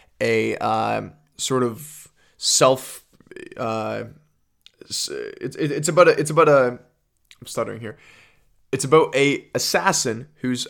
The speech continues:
at war with himself. He's having this internal warfare within himself. Um, and I'm sure there's probably some other things going on, but that's just the, the general baseline plot of what I've seen. And, uh, it's got,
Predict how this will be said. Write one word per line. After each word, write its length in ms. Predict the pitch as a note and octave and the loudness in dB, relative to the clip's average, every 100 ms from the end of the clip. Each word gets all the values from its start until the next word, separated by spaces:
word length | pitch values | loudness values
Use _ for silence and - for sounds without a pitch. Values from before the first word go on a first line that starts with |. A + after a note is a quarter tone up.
| _ | _
at 160 | A#2 G2 | -4 -4
war 520 | A#2 C#3 C#3+ A#2+ - - | -4 -2 0 0 -4 -8
with 260 | A#2 A2+ | -8 -8
himself. 420 | G#2+ - A2+ A2+ | -10 -4 -2 -2
He's 100 | A#2 | -6
having 260 | - A2+ A2+ | -8 -8 -8
this 160 | A2+ - | -12 -12
internal 500 | A2+ - B2+ A#2 G#2+ | -12 -8 -6 -4 -6
warfare 460 | A2 A#2 - G#2+ | -8 -8 -6 -8
within 260 | - - G#2+ | -8 -12 -12
himself. 480 | G2 - G2 G#2 - - - - - | -8 -4 -4 -4 -10 -20 -20 -14 -8
Um, 300 | G2+ G#2 - | -6 -6 -6
and 100 | A#2 | -6
I'm 60 | |
sure 260 | A2 - A2+ | -4 -2 -2
there's 180 | A2 - | -4 -6
probably 320 | A#2 F#2+ F#2+ _ | -6 -6 -10 _
some 240 | - A2 | -14 -10
other 140 | A2+ A2+ | -10 -10
things 240 | - - | -12 -10
going 260 | - A2+ A2 | -6 -8 -8
on, 160 | A2+ | -10
but 120 | A2 G2+ | -8 -8
that's 200 | A2 - | -6 -6
just 200 | - - | -8 -6
the, 240 | G#2+ G#2+ | -4 -6
the 120 | A2 | -8
general 600 | A2+ B2+ C#3+ C3+ A2+ A#2 - _ - | -2 2 4 4 0 -2 -10 _ -20
baseline 640 | A2 B2+ B2+ - A#2+ A2+ A2 | -2 0 0 0 0 0 -2
plot 300 | - A#2 A2+ | 2 2 2
of 140 | G#2+ | -2
what 100 | A2 | -4
I've 160 | G#2+ - | -4 -6
seen. 400 | - A#2 A2+ - - - - _ | -6 -6 -10 -14 -20 -20 -20 _
And, 380 | B2 A#2+ A#2 A#2 | 0 0 0 6
uh, 120 | A#2 A2 | 8 6
it's 100 | - | 6
got, 460 | C#3 A#2+ A2+ - | 4 4 2 -4